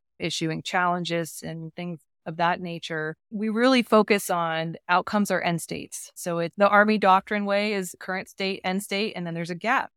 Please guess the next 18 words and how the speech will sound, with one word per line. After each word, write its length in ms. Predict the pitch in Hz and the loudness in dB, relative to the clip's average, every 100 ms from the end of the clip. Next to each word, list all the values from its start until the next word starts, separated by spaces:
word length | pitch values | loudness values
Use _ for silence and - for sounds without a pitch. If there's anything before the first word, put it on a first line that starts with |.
| - | -14
between 300 | 175 196 185 | -12 -12 -10
your 100 | 185 | -12
current 300 | - 185 156 | -10 -12 -8
state 140 | 185 | -6
and 80 | 170 | -4
your 100 | 175 | -2
end 160 | 196 240 | -2 -2
state. 380 | - 156 156 - | -2 -2 -4 -6
So, 260 | 175 170 | -6 -4
I 80 | 170 | -4
mean, 160 | 180 185 | -4 -4
that, 160 | 185 | -2
that's 160 | 214 214 | -2 0
a 40 | |
good 140 | 233 220 | -4 -2
place 220 | 240 214 | -4 -4
to 60 | 220 | -12
start. 480 | - 226 190 160 | -2 0 0 -2